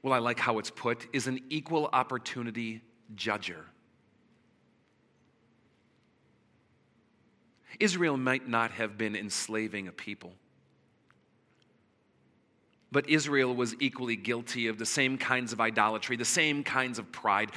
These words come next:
the same kinds of rebellion against Yahweh, just manifested in different ways. And God is an equal opportunity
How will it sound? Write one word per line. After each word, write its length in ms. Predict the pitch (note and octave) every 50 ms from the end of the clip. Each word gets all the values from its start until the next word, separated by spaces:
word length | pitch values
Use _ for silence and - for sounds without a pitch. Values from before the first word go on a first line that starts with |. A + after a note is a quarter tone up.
| - - -
the 80 | E3 D3+
same 340 | - F#3 F3 F3+ F#3 F#3
kinds 440 | - - - D3+ D3 D3 D#3 D#3 C3+
of 120 | D3 A#2+ C3+
rebellion 580 | C#3+ A#2+ C3+ B2+ B2+ C3 C3 C3 C3 C3 B2+ - - - - -
against 560 | B2+ A#2 A#2 B2+ A#2+ B2 B2 - - - -
Yahweh, 540 | C#3 A#2+ A2+ G#2 A2 A#2+ A2+ A#2 A#2+ B2 B2
just 260 | C3 F3 - - -
manifested 920 | B2 A#2 A#2 A2+ A2 G#2+ - - - G#2+ G2+ - - - - A2 G#2+ G#2+
in 380 | - - A2 G#2 G#2 G#2 G2 - _ _ _ _ - _ _ _ _ _ _ _ _ _ _ - -
different 680 | - B2+ A#2 - - A#2+ A2 G#2+ G2+ - - - - - _ -
ways. 680 | G#2 G#2+ G#2+ G#2 G#2 A2 A#2 A#2 A2+ - - - - - _ _ _ _ _ _ _ _ _ _ _ _ _ _ _ _ _ _ _ _ _ _ _ _ _ _ _ _ _ _ _ _ _ _ _ _ _ _ _ _ _ _ _ _ _ _ _ _ _ _ _ _ _ _ _ _ - -
And 140 | - C#3+ C#3
God 240 | C#3 C#3+ D3+ E3 E3
is 140 | E3+ C#3+ C#3+
an 100 | D3 C#3 -
equal 320 | D3 D3 - D3 D3 C3+
opportunity 1000 | B2 B2+ C3 C3 - C3 B2 A2 - - - C#3 B2+ B2 A#2+ A#2+ B2 A#2+ A#2 A2